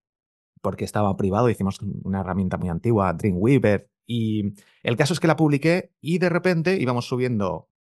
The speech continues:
chuletas para exámenes, que yo de hecho casi no usaba nunca chule-, chuletas,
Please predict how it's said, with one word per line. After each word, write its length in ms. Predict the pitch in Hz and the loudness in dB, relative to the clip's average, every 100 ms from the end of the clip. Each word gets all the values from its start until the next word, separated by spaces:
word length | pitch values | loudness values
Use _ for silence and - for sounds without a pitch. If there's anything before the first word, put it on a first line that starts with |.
| _ _ | _ _
chuletas 400 | - 90 113 110 | -12 -8 -6 -4
para 160 | - 110 | -2 -2
exámenes, 640 | - 123 131 135 160 170 _ _ _ - | 2 2 4 4 2 0 _ _ _ -4
que 160 | 98 | -4
yo 140 | 87 113 | 0 0
de 60 | |
hecho 140 | - - | 0 -2
casi 240 | 90 92 | -2 -2
no 120 | 90 | -2
usaba 260 | 90 92 85 | -2 -2 -2
nunca 200 | 85 85 | -4 -6
chule-, 320 | - 127 143 | 0 0 0
chuletas, 520 | - 101 131 - - | -2 0 0 0 -8